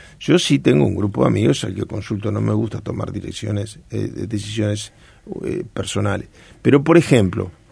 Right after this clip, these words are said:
por ejemplo, a mí me gustaría antes de fin de año poder contribuir a la organización, y lo he planteado ya a varios dirigentes, eh, sobre nuestro compromiso con usted.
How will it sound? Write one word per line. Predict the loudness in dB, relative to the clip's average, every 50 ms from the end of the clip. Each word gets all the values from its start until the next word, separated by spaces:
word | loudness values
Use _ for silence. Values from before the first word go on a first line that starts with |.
| -6
por | 0 0 2
ejemplo, | 2 2 2 0 0 -2 -4 -6 -6 -8 -14 -20 -20 -20 -20 -20 -20 -20 -8
a | 0 4 6
mí | 8 10 10
me | 10 10
gustaría | 10 10 10 10 8 8 10 10 10 8
antes | 8 6 4 4
de | 4 4
fin | 4 4 2 4 6
de | 6 6
año | 6 6 6 4 4 2 0 -2 -6 -12 -18 -20 -20 -20 -20 -20 -20 _ _ _ -4 4
poder | 8 8 10 10 10 8 6 2 0 4
contribuir | 6 8 8 8 6 6 8 10 12 12 12 12 12 12 10 10
a | 8
la | 8
organización, | 8 8 8 8 6 6 4 4 2 4 4 4 6 6 6 4
y |
lo | 4 4 4 2
he | 2
planteado | 2 2 2 2 2 4 6 6 8 8 6 6
ya | 6 6 4 4 4 4 2
a | 0
varios | 0 0 0 2 2 0 0 -2 -6 -12 -16 -20 -16 -12
dirigentes, | -8 -6 -6 -2 4 6 8 8 8 6 4 0 -2 -4 -6 -10 -14 _ _ _ _ _ _ -20 -20 -20 -20 -20 -20 -20 -20 _ _ _ _ _ _ _
eh, | 10 10 12 12 10 10 8
sobre | 4 4 8 10 10 12
nuestro | 10 10 6 4 2 2
compromiso | 2 2 2 2 0 0 0 0 0
con | 0 0 -2
usted. | -2 -4 -6 -8